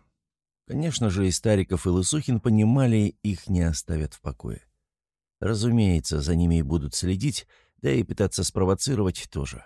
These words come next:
Если не Змей и не Весёлый, то кто-то другой, или все разом. Вполне возможно, что их подвергнут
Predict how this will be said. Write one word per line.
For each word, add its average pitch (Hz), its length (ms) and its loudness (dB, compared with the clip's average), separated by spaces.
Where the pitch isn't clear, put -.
Если 80 400 0
не 76 220 2
Змей 78 360 0
и 82 120 0
не 78 120 2
Весёлый, 80 540 -4
то 113 180 0
кто-то 127 380 -4
другой, 85 500 -2
или 147 360 2
все 110 360 0
разом. 73 440 -4
Вполне 139 400 -4
возможно, 123 500 0
что 131 160 -2
их 127 200 0
подвергнут 107 840 0